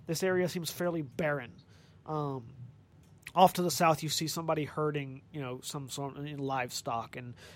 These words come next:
and such, but there's, there's no grass or farmlands to be spoke to, to speak of in this area, uh, which you have, you know, looking at the map, you've determined you've just crossed the, the border,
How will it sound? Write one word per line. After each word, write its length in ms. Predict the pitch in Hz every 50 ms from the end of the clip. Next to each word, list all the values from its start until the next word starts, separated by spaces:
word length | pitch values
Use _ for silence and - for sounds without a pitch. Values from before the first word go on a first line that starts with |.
| - -
and 180 | - 147 147 131
such, 240 | - 151 135 - -
but 180 | 160 147 131 -
there's, 360 | 151 139 139 139 131 - - - - -
there's 220 | 170 156 139 120 156
no 120 | 160 151
grass 600 | 135 120 - 135 139 143 139 135 135 139 131 -
or 120 | 139 139 127
farmlands 800 | - - - 143 139 139 135 139 139 139 127 120 123 123 117 -
to 160 | - 139 127
be 120 | 120 123
spoke 360 | 117 - - 131 123 - - -
to, 160 | 147 139 127
to 160 | - - -
speak 280 | - - 156 143 139 -
of 240 | 139 131 131 127 -
in 220 | - 139 131 131
this 220 | 127 131 123 - - -
area, 420 | 143 131 120 123 123 117 117 110 - - - - - - - - - -
uh, 400 | - 151 143 135 131 127 120 117 - - - -
which 280 | 147 147 135 - - -
you 100 | 143 139
have, 200 | 131 131 131 120 - - -
you 100 | 165 160 156
know, 80 | 156
looking 180 | 156 175 160 170
at 60 | 156 135
the 60 | 143
map, 240 | 147 151 147 143 -
you've 140 | - 147 131
determined 400 | 123 - - 139 147 143 139 131
you've 100 | 135 127
just 300 | 120 - 147 139 131 120
crossed 480 | - - - 143 135 131 - - - 139
the, 340 | 139 131 123 123 120 120 117 - - - - - - - - - -
the 80 | 131 139
border, 500 | 117 143 143 139 135 135 127 120 113